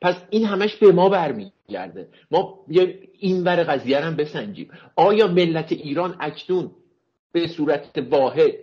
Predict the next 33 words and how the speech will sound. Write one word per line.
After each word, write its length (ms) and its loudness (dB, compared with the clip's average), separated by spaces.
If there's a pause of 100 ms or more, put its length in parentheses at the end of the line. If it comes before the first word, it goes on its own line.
(160)
خواستار 580 -4
سقوط 360 -8
رژیم 400 -6
است؟ 400 -10 (300)
اگه 260 0
هست، 400 -6
باید 300 -2
وارد 420 -4
اکشن 440 -8
بشه. 300 -8 (260)
ما 140 4
الان 200 0
دو 120 -2
تا، 120 0
سه 220 -4
تا 120 -2
جوونمون 580 -4
امروز، 300 -6 (260)
امروز 380 0
از 200 -4
دست 240 -10
دادیم. 200 -12 (720)
ما 240 4 (380)
وارد 460 6
اکشن 440 -8
بشیم، 320 -8
وارد 300 0
حرکت 480 -4
بشیم. 320 -12 (100)
چند، 200 -4
ببین، 320 -2
من 160 -2
می‌گم 360 -2